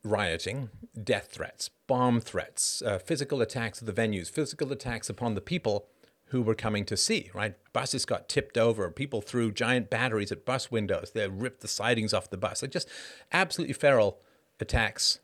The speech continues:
upon the free speech possibilities. And I fought my way through and gave the, um, gave the speeches and took the questions and, and all of that, where it was possible to do so.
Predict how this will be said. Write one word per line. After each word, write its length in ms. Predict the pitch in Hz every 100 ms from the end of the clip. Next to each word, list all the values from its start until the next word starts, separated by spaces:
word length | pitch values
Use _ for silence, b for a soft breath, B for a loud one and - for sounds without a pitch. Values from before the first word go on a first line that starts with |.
| _ _ -
upon 580 | 110 - 104 95 92 82 - _ _ _ _ _ _ _ _ _ _ _ _
the 80 | 113
free 180 | - 113
speech 360 | - 120 123
possibilities. 680 | - 87 - 247 175 95 -
And 340 | 220 214 214 226
I 100 | -
fought 240 | - 165
my 80 | 131
way 160 | 120 113
through 280 | 117 117
and 100 | 107 B B B B B B B 123
gave 400 | 120 113 107 101
the, 240 | 104 98
um, 240 | 92 87 85
gave 200 | 85 147
the 80 | 139
speeches 540 | - 143 117 151 123 -
and 200 | 95 95
took 180 | 135
the 80 | -
questions 640 | - 117 120 - 120 110
and, 260 | 101 95 87
and 220 | 101 98
all 160 | 92 87
of 60 |
that, 200 | 85 110
where 240 | - 113 107
it 120 | 123 113
was 120 | -
possible 360 | 95 87 95
to 100 | 95
do 140 | 85 82
so. 220 | -